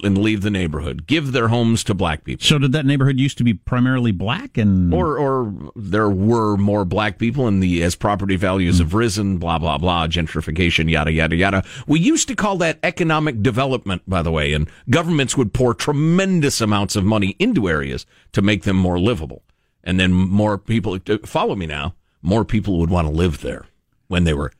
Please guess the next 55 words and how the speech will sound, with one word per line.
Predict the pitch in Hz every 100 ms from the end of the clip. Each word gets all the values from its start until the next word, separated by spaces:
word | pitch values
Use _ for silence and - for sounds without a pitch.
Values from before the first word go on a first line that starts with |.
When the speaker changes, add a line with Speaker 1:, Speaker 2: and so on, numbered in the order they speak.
| _ _ _
Speaker 1:
livable. | 76 80 82 90 78 76 69 60 - - _ _ -
Speaker 2:
Yeah, | - 214
I | 185
can't. | - -
Speaker 1:
Anyway, | 240 73 71 90
Speaker 2:
I | -
Speaker 1:
white | 247
Speaker 2:
can't. | 233
Speaker 1:
people, | 240 247
give | 185 214
up | 214
your | 202
homes. | 131 73 62 -
Speaker 2:
Some | -
Speaker 1:
There |
Speaker 2:
of | 392
Speaker 1:
you |
Speaker 2:
that | 277
Speaker 1:
go. |
Speaker 2:
stuff | - 254
is | 190
so | - 240
fanciful | 240 202 233 - - 139
like | 127 101
that | 101 156 -
one | 143 123
where | 120
I | 110
just, | 117 123 -
I, | - 107 - -
I, | -
I |
can | 127 143
hardly | 175 262 233
react | 156 113 117 - -
to | 113
it. | 92
I |
suppose | 101 104 143 208
I | 127
should. | 95 - 214 349
I | 107
mean, | 110 123
that's | 139
a | 123
pretty | 220 285
extraordinary | - - 175 190 156 123
thing | - 160
to | 104
say. | - 294 135
I | 104
just | 113 120
think | 123
it's | 98
so | 147 117